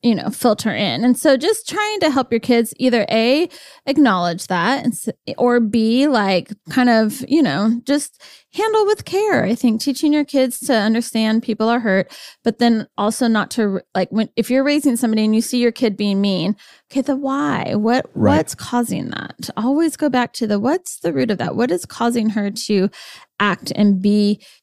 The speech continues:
Speaker 1: be grouchy, be
Speaker 2: Yeah,
Speaker 1: mean?
Speaker 2: yeah. And, and also, take that just as serious as you would any other medicating behavior. So,
Speaker 1: Sure.
Speaker 2: so like, like,
Speaker 1: Absolutely.
Speaker 2: like your, if your kid is,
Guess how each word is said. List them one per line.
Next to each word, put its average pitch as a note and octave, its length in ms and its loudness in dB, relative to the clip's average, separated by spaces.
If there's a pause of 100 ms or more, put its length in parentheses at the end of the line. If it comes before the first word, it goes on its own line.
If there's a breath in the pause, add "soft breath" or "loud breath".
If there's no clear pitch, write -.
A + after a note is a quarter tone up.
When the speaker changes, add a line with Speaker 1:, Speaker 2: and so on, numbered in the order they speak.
Speaker 1:
be B3 260 4
grouchy, - 540 -2
be A3 240 2
Speaker 2:
Yeah, C3 180 6
Speaker 1:
mean? D2+ 220 -6 (120)
Speaker 2:
yeah. C3 200 2 (260 loud breath)
And, F#3+ 180 8
and F#3+ 140 8
also, A#3+ 480 4 (840 soft breath)
take C4+ 320 2
that C3 500 2
just C3+ 320 2
as G#3 80 2
serious D#3+ 640 4
as A#2+ 140 4
you B2 100 4
would B2+ 300 2 (100)
any C3 240 4
other B2 180 2
medicating F#2 480 0
behavior. E2+ 380 -4 (120)
So, - 440 0
Speaker 1:
Sure. G#4 140 2
Speaker 2:
so G3 220 6
like, D#3 260 4
like, D#3+ 180 4
Speaker 1:
Absolutely. A#3 520 0
Speaker 2:
like B2+ 100 0
your, D3 520 4 (300 soft breath)
if F#3 160 4
your F#3 140 4
kid G3+ 260 4
is, E3 260 2